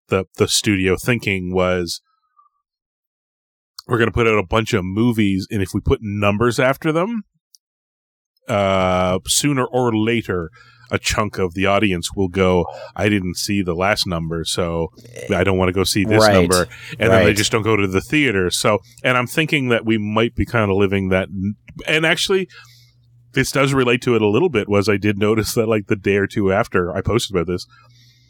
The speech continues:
Speaker 1: uh, Apple iTunes Store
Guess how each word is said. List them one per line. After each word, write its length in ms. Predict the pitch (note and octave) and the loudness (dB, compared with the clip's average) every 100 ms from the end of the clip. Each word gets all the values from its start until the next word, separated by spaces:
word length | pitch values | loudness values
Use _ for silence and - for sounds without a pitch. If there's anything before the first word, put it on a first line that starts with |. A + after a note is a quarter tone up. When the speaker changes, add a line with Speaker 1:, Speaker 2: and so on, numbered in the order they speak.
| _ _ - | _ _ -4
Speaker 1:
uh, 380 | A2 G#2+ G2+ G2+ A#2+ | 0 2 2 0 0
Apple 380 | B2+ - F2 _ _ _ _ _ _ - | -2 0 -2 _ _ _ _ _ _ -6
iTunes 420 | A2 A#2 B2 G2 | -4 0 0 0
Store 580 | - - F2+ E2+ E2 E2 | -2 0 0 0 -2 -4